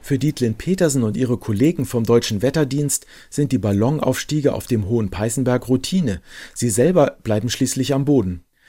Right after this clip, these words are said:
Dreimal die Woche treffen sie sich für die Vorbereitungen morgens um halb sechs im Labor. Das Zusammenbauen der Messsonde ist Handarbeit.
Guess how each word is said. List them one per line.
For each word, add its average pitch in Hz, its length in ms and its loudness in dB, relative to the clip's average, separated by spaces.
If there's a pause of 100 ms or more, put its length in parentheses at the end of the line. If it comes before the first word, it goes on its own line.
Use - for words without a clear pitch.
(180)
Dreimal 147 520 2
die 120 160 2
Woche 131 320 0
treffen 135 340 -2
sie 131 120 0
sich 123 200 -6
für 117 100 -2
die 95 120 -2
Vorbereitungen 131 880 0 (120)
morgens 127 440 -2
um 101 160 -4
halb 98 120 -4
sechs - 300 -2
im 117 100 -4
Labor. 120 360 0 (3500)
Das - 180 -2
Zusammenbauen 117 760 0
der 101 100 2
Messsonde 127 520 0
ist - 360 -6
Handarbeit. 98 580 -4